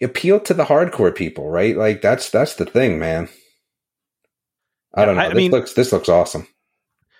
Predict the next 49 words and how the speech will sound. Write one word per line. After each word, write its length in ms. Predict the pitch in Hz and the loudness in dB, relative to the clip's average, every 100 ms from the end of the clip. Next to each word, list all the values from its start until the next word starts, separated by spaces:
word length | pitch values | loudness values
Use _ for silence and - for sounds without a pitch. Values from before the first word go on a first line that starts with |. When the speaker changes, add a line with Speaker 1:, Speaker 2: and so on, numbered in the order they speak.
| _ _ _ - | _ _ _ -8
Speaker 2:
What, 180 | 127 - | -6 -6
the 80 | |
ride? 340 | 113 113 170 247 - _ _ _ | -2 2 0 -2 -16 _ _ _
Speaker 1:
Yeah. 400 | 104 139 277 - - _ _ _ _ _ _ _ _ _ _ _ _ _ _ _ | 0 0 0 -4 -8 _ _ _ _ _ _ _ _ _ _ _ _ _ _ _
Speaker 2:
I 100 | - | -4
just, 200 | 247 330 | -2 -4
Speaker 1:
It, 120 | - 170 | -2 -2
Speaker 2:
I, 40 | |
you 180 | 160 170 | 0 2
know, 100 | 170 | 2
Speaker 1:
it 60 | |
Speaker 2:
like 100 | 170 | 4
I 20 | 160 | 4
Speaker 1:
looks 140 | 160 | 2
Speaker 2:
said, 60 | 143 | 4
Speaker 1:
way 160 | 175 | 2
Speaker 2:
just 200 | 175 - 151 | 2 -2 0
Speaker 1:
better 140 | 156 | 0
than 180 | 139 123 | 0 -2
anything 420 | 127 139 139 139 | 0 0 0 0
I've 120 | 127 | 0
ever 280 | 117 107 113 | 0 0 0
seen 280 | - 113 104 | 0 -4 -4
at 120 | 95 | -4
Disney. 440 | 95 87 80 78 _ _ _ _ - | -4 -6 -8 -16 _ _ _ _ -8
That's 300 | 90 120 208 | -4 0 2
it. 180 | 156 | 0
That's, 220 | - 113 120 | 0 0 0
I'm 180 | 120 | 0
just 220 | 110 101 98 | -2 -6 -6
go-, 100 | 95 | -4
going 340 | 95 110 117 | 0 0 0
out 220 | 110 98 | -2 -4
there. 240 | 80 78 - _ | -6 -8 -12 _
Speaker 2:
Like, 280 | 214 214 - _ - - | -8 -8 -12 _ -14 -4
that's 220 | 269 - | -4 -4
insane 440 | 262 - 247 196 | -6 0 2 2
to 120 | 135 131 | -2 -2
say. 320 | 139 101 98 | -2 -4 -6
Insane. 560 | 160 - 170 104 85 110 | -8 -2 -2 -2 -10 -10
<laughs> 40 | - 156 - 196 254 - 254 | -8 -6 -2 0 0 0 0
Speaker 1:
No, 180 | - - | 0 0
Speaker 2:
Like, 380 | 180 170 170 190 | 2 2 0 0
Speaker 1:
dude, 140 | - | 0
even 240 | 196 240 233 | 2 2 2
the 80 | 202 | -2
queue 500 | - - 220 254 214 | -4 -2 0 2 2
looks 300 | 160 160 - | 0 -2 -8
freaking 460 | - 175 180 147 | -10 -12 -8 -10